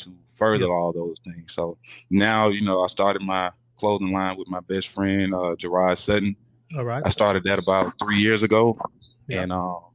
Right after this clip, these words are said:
Speaker 1: like, we had our ups and downs, but
Speaker 2: Mm-hmm.
Speaker 1: now, you know, we realize, you know, it's time to put the, you know,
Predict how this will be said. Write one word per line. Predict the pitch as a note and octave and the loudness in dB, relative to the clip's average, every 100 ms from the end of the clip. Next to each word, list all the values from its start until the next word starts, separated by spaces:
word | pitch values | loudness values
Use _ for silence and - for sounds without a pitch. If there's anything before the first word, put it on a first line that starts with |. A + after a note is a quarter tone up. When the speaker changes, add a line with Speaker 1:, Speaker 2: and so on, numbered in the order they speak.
| _ _ _ _ _ _ _ _ _ _ _ - | _ _ _ _ _ _ _ _ _ _ _ -4
Speaker 1:
like, | G2+ F#2 | 0 0
we | G2+ A2+ | 2 2
had | A2 | 4
our | G#2+ G#2 A2 | 4 4 2
ups | G2 - | 0 -4
and | G2 | -6
downs, | G2 A2 A2+ A#2 A2+ G#2+ - | 0 2 2 2 -2 -10 -20
but | - F2 | -10 -4
Speaker 2:
Mm-hmm. | D3+ C#3 F#3+ | -2 -2 -2
Speaker 1:
now, | F#2+ F#2 F2+ F2 - _ _ _ F#2+ | 0 0 -2 -4 -8 _ _ _ -10
you | F2+ | -6
know, | E2 E2 | -6 -6
we | F#2 | -8
realize, | F2 F#2+ F#2 F2+ F2 F2+ | -2 2 4 4 2 -2
you | F2+ | -8
know, | F2 | -10
it's | - | -4
time | F2 E2 | -4 -4
to | |
put | - F2 - | -8 -12 -10
the, | E2 | -10
you | F2+ | -10
know, | E2 | -14